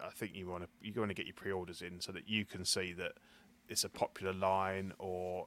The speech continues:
things like that. And then obviously you then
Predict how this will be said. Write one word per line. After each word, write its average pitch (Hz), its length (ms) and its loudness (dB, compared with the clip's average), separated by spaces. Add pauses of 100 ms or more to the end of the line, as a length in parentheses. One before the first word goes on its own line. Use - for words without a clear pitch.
(220)
things 92 300 -6
like 85 140 -4
that. 90 280 0
And 92 100 -4
then 95 120 -4
obviously 92 500 -4 (360)
you 104 180 0
then 95 360 2